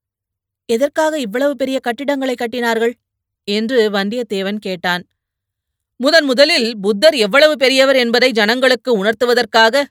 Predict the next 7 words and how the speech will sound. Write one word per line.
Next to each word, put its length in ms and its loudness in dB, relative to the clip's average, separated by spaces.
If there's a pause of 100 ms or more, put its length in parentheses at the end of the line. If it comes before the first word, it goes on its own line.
(120)
இவ்வளவு 460 2
பெரிய 280 2
சின்னங்களை 500 -2
நிர்மாணித்தார்கள். 800 -2 (500)
பின்னால் 400 2
வந்த 340 2
அரசர்களோ 560 2